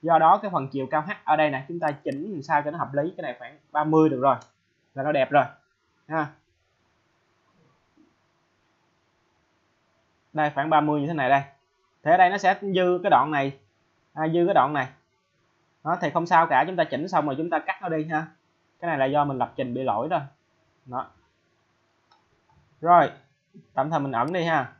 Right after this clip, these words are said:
Đó, như vậy là ở phần, à, hình chiếu bằng là chúng ta gần như đã ok rồi nè.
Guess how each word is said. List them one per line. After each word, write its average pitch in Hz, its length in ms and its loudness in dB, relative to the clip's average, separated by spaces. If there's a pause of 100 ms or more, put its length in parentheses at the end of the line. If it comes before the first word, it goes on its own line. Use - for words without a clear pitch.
(460)
Đó, 131 440 -2
như 175 160 -4
vậy 143 200 6
là 156 80 6
ở 151 280 0
phần, 139 300 -2
à, 135 180 0
hình 147 160 -2
chiếu 196 140 -4
bằng 135 260 -2
là 127 120 -2
chúng 170 140 -10
ta 151 200 0
gần 135 240 -4
như 151 180 -2
đã 120 160 0
ok 156 200 -4
rồi 147 260 0
nè. 131 80 -8